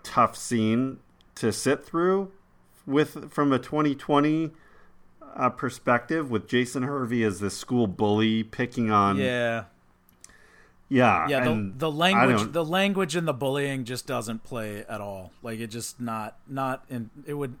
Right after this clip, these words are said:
Speaker 2: it wouldn't hold up today. Uh, it doesn't hold up today with kind of,
Speaker 1: Yeah.
Speaker 2: you know, audiences and, you know, like,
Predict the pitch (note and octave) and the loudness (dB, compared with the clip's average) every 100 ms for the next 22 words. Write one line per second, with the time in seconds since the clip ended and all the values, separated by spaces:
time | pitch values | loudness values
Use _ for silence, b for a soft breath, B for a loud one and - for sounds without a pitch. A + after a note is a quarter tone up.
0 | - C#3+ - D3 A#2+ A#2 A2+ A2 G2+ G#2 | -12 -12 -10 -8 -6 -8 -10 -12 -12 -12
1 | - _ _ _ - A#2 G#2+ G2+ A2 - | -14 _ _ _ -18 -14 -12 -12 -14 -14
2 | A#2 B2+ A#2+ C3 A#2 A2 G#2 G#2 A2 - | -12 -10 -6 -6 -6 -12 -14 -14 -16 -16
3 | G#2+ G2+ G2+ b b b b - B2 G#2+ | -16 -16 -20 b b b b -12 -10 -8
4 | - A#2+ A2 F#2 A2 G#2+ E2+ D#2 A#2+ G2+ | -8 -6 -6 -4 2 4 4 0 -8 -10
5 | G2+ - A2+ A2+ G#2+ G#2 A2 G#2 G2 G2+ | -14 -10 -8 -6 -8 -10 -10 -12 -10 -12
6 | F#2+ b b b b b - C#3+ A#2 G#2+ | -14 b b b b b -10 -6 -6 -6
7 | C3+ | -8